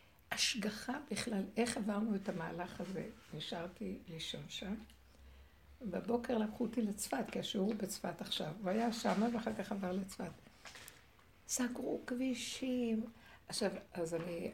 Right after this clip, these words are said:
אז אני אומרת להם, "לא, אנחנו חייבות להגיע." והם אומרות לי, "את לא מבינה שהמשטרה סוגרת כבישים, אז מה נעשה? אז ניסע מפה, נלך מפה." לא ויתרתי על השיעור. אז הלכנו לאיזה נתיב אחר, ושם עוד אפשר היה ללכת, נסענו מילוט. עכשיו, בסדר, היה שיעור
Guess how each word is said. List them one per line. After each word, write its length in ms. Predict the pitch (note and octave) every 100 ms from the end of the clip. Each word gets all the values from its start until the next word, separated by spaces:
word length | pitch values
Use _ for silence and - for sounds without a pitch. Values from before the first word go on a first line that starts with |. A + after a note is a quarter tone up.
| -
אז 60 | D#3+
אני 180 | D3+ E3
אומרת 200 | F3+ G3
להם, 120 | F#3
"לא, 120 | B3+
אנחנו 280 | G3 - G3
חייבות 320 | G3 F#3+ G3
להגיע." 360 | A#3+ A#3 A3 F#3
והם 160 | F#3+ G3
אומרות 300 | - B3+ -
לי, 60 |
"את 100 | G#3+
לא 80 | C4+
מבינה 300 | B3 F#4 C#4
שהמשטרה 720 | - A#3+ A#3 A3+ A3 C#4 A3+
סוגרת 500 | A3 E4+ A3 A3 A3+
כבישים, 340 | A#3+ G#3 - B3
אז 120 | A3
מה 100 | A#3+
נעשה? 160 | A#3 - - -
אז 120 | B3
ניסע 200 | C#4 G4 G#4
מפה, 140 | - G#4+ F4+
נלך 160 | D#4+ F4+
מפה." 180 | - -
לא 140 | A3 A#3+
ויתרתי 440 | D4 - - - E4
על 80 | E4
השיעור. 340 | - E4 C#4+ - - - F3+
אז 100 | G3
הלכנו 300 | G#3+ A3+ E4+
לאיזה 320 | A#3+ A#3 G#3 G#3+
נתיב 400 | G#3 - A3 G3+
אחר, 300 | - C4 C#4 - - -
ושם 280 | G#3 B3 B3+
עוד 160 | A#3+
אפשר 300 | G#3 - G#3+
היה 260 | G#3 F#3+ F#3
ללכת, 360 | A#3 B3 C#4 A#3
נסענו 360 | E3 G#3+ G#3+
מילוט. 240 | G3+ F3 E3 - -
עכשיו, 180 | - - - -
בסדר, 240 | - C#4+ E4
היה 280 | F#3+ F3
שיעור 380 | F3+ - F#3+ G#3+